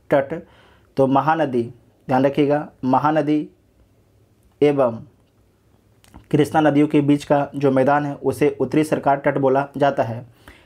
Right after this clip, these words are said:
महानदी, यहाँ पर ध्यान रखिएगा नदी का बात चल रहा है, महानदी हो गया और कौन सी नदी है, कृष्णा नदी। इसके बीच में कौन सी नदी है, गोदावरी नदी है। तो इसका मतलब हो गया कि महानदी,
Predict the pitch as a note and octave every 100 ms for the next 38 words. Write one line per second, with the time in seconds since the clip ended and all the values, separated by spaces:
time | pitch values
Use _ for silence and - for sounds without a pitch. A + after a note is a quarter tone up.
0 | _ - C3 C3+ D#3 E3 D3+ D#3 - C#3
1 | A#2+ C#3 C#3+ D3 D3 D3 C3+ D3 D3+ C#3
2 | C3+ D3 C3 C3 F3 - - _ _ C3
3 | B2+ D3+ D#3 E3 D#3+ D3+ E3+ F3+ _ _
4 | - C3 C3+ D3 D3+ D3+ D#3+ F#3 - _
5 | C#3+ C#3+ D#3 D3+ A#2 A#2 A#2+ - - -
6 | - - - C#3 D#3+ C#3+ D3 D#3 D#3 D3+
7 | D#3 D#3+ F3 - B2+ C3+ C#3 C#3 C#3+ B2
8 | B2 A#2+ - C3+ C#3 B2 D#3+ D#3 D#3 D#3+
9 | C#3 C#3 E3 - - _ _ - C#3 C#3
10 | C3+ D#3+ D#3 D#3+